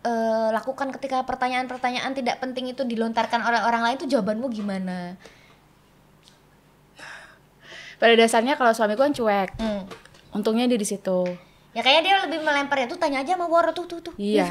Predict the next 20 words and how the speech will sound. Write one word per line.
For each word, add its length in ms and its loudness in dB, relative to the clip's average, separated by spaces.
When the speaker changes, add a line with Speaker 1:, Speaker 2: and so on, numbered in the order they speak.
Speaker 1:
<laughs> 200 2
Speaker 2:
kayak 160 2
itu, 120 -2
Speaker 1:
Terus 200 0
Speaker 2:
tiba-tiba 280 2
Speaker 1:
kayak 40 -8
Speaker 2:
kayak 160 6
Speaker 1:
kamu 120 6
Speaker 2:
gitu. 100 4
Speaker 1:
yang 120 2
pasang, 360 2
pasang 300 6
Speaker 2:
Iya. 80 2
Speaker 1:
badan 300 8
ya. 200 0
Speaker 2:
Nah. 200 -2
Speaker 1:
Sepertinya 380 0
seperti 380 -2
itu. 220 -2
Speaker 2:
Iya, 260 -2